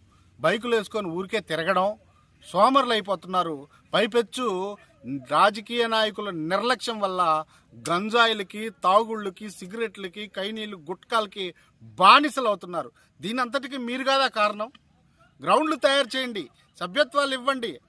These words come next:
ఆడిపించండి, తల్లిదండ్రులను ప్రోత్సహించండి గ్రౌండ్కు పంపించమని. అదొక,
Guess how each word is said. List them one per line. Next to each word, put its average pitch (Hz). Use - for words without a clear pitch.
ఆడిపించండి, 254
తల్లిదండ్రులను 269
ప్రోత్సహించండి 262
గ్రౌండ్కు 240
పంపించమని. 233
అదొక, 233